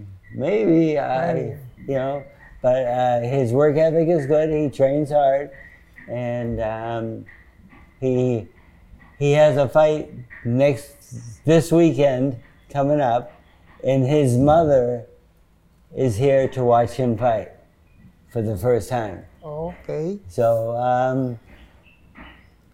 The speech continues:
Speaker 1: he'll do the best he can. He'll try. He's got a lot of heart. Uh, you know, they did, he, he didn't like boxing for a long, long time, because that's what took his father away from him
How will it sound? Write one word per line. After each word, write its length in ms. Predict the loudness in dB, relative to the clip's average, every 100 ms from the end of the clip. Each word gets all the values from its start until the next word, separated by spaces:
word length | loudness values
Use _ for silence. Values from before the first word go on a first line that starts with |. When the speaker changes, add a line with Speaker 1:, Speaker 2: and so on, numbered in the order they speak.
| _ -20 -20 _ _
Speaker 1:
he'll 200 | -6 -2
do 160 | 0 0
the 100 | 2
best 280 | 0 -2 -2
he 140 | -4
can. 440 | -2 -4 -4 -6 -8 -20 -20 -4
He'll 180 | -2 -2
try. 580 | 0 2 4 2 -2 -10 -20 -20 -12
He's 220 | -6 -2 -2
got 140 | -2
a 40 |
lot 200 | 0 2
of 120 | 2 0
heart. 380 | 0 0 -4 -12 -20 _ _ -18 -14
Uh, 560 | -10 -6 -6 -6 -8 -10 -16 -20 -20 -20 -20 _ _ -4
you 140 | 0
know, 160 | 2 4
they 160 | 4
did, 600 | 4 2 0 -4 -6 -6 -6
he, 200 | -2 2
he 40 |
didn't 240 | 4 4
like 240 | 4 4 2
boxing 440 | 2 0 -2 -4
for 200 | 0 2
a 60 | 2
long, 260 | 0 -2
long 220 | -6 -4 -4
time, 480 | -4 -6 -8 -12 -20 _ _ _ -4
because 360 | 0 2 2 2
that's 300 | 2 0 -2
what 160 | -2
took 160 | -2 -2
his 200 | -2 -2
father 640 | -4 -2 2 2 2 -2 -8
away 400 | -6 0 2 2
from 240 | 0 -6 -4
him 260 | -8 -10